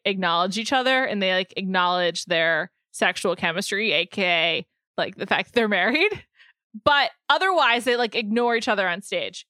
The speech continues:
And the other thing is, like, there's very much, like, two blondes and two brunettes. Karen and Jimmy are the two brunettes.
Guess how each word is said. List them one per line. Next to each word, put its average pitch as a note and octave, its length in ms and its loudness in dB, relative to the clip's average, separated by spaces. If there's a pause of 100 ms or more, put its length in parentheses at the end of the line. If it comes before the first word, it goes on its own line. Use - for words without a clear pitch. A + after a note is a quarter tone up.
And B3+ 140 0
the B3+ 100 2
other C4 160 0
thing D#4 220 -2
is, C4+ 140 0
like, A3+ 140 0
there's A3+ 240 -2
very G#3+ 300 2
much, A3 320 -2
like, F#3 240 -2 (260)
two C#4+ 220 0
blondes A3 540 0
and G#3+ 180 -4
two A#3+ 180 -2
brunettes. F#3+ 580 0
Karen F#3+ 280 0
and F#3 140 -2
Jimmy F3 240 -4
are F3 80 -2
the D#3 100 -8
two G#3 180 -4
brunettes. F3 580 -2